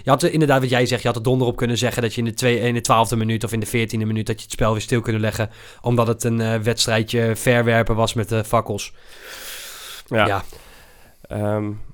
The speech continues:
Speaker 2: de, de ruiten zijn in ieder geval wel getest in Deventer. Al, al meer dan een week voor de IJsselderby is er, eh, ja, de stamkroeg van de Eagles, of een stamkroeg, ik heb geen idee, is, eh, is aangevallen, ruiten vernield, vijf aanhoudingen.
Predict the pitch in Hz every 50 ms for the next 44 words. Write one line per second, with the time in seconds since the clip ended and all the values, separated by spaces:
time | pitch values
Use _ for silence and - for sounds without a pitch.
0 | - - - - 101 101 87 104 107 117 110 110 120 127 139 139 - 120 113 123
1 | 123 123 123 120 - - 120 110 113 117 113 - - - 110 104 - - 107 101
2 | 101 98 98 98 - - 110 101 101 101 101 101 101 98 98 - 98 98 98 98
3 | 104 110 113 107 104 104 101 98 107 113 113 - - - - 127 123 123 113 92
4 | 101 85 104 120 113 107 110 107 104 107 107 110 107 101 110 104 98 92 104 104
5 | - - 104 101 98 98 98 98 95 98 98 98 - - 110 107 110 104 104 98
6 | - - - 123 117 110 - 117 113 107 - - 110 107 101 110 117 131 135 139
7 | 143 - - - - 101 - - 101 98 95 - - 95 98 - - 104 104 -
8 | - - - 101 92 92 92 90 92 98 - - - 98 95 - - - 98 92
9 | 92 92 95 92 - - - 107 107 104 - - - 110 107 104 104 101 101 104
10 | 110 107 107 - - - - - 104 101 104 104 104 - - - - - - -
11 | - - 117 117 113 - - - 110 110 107 104 104 101 98 101 101 104 113 123